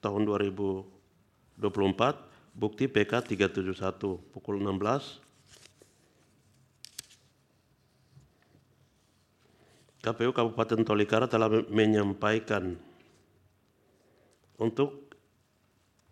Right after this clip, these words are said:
kepa-, eh, kepada Bawaslu Kabupaten Tolikara untuk mengambil berita acara sertifikat rekapan hasil perhitungan suara di Hotel Sun-, Sunyi, Jayapura.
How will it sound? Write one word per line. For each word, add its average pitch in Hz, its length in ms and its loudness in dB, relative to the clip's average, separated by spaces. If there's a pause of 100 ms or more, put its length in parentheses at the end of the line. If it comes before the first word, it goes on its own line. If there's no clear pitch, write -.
(120)
kepa-, 117 320 2
eh, 104 360 0
kepada 117 400 4
Bawaslu 107 680 2 (800)
Kabupaten 110 480 2
Tolikara 110 440 4
untuk 120 320 2
mengambil 113 400 6
berita 110 560 0
acara 104 640 2
sertifikat 110 680 0 (480)
rekapan 113 600 2
hasil 120 280 2
perhitungan 107 480 4
suara 104 400 0 (1800)
di 127 240 2
Hotel 113 480 2
Sun-, 117 400 4
Sunyi, 120 560 6
Jayapura. 104 640 2